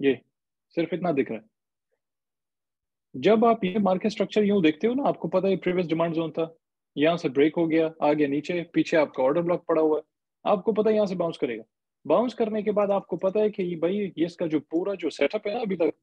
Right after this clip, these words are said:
market structure का पूरा जो structure है कि जिसके हिसाब से या तो वो नीचे जाएगा, जिसको हम फिर कहेंगे डाउन ट्रेंड,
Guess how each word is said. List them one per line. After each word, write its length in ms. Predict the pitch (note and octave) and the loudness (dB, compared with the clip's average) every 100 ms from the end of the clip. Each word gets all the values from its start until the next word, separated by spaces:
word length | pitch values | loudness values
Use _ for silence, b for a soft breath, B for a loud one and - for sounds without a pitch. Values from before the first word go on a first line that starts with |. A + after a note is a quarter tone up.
| - | -4
market 280 | C#3+ D#3 E3+ | -2 -2 -6
structure 320 | - - G3 | -6 -6 -6
का 140 | F#3 | -8
पूरा 320 | D3+ F3+ F3+ | -6 -2 0
जो 120 | E3+ - _ - | 0 -4 _ -12
structure 480 | - D#3 D#3+ - | 2 2 2 2
है 100 | D3+ - _ _ _ - | 0 -2 _ _ _ -4
कि 60 | |
जिसके 360 | B2+ D#3 - E3 | 0 -2 0 0
हिसाब 300 | C#3 F3 F3 | 2 0 0
से 120 | E3+ | 2
या 160 | D3+ D#3 | 2 0
तो 80 | |
वो 60 | - | -2
नीचे 220 | B2+ - | -4 0
जाएगा, 280 | D3 F#3 G3 | 2 2 2
जिसको 300 | F3+ F3 E3 | -2 -4 -6
हम 80 | D3 | -6
फिर 140 | - | -6
कहेंगे 300 | C#3 D3+ D#3 | -2 -2 0
डाउन 260 | C3+ C#3 D3+ | 0 0 0
ट्रेंड, 240 | F#3+ G3+ | -4 -4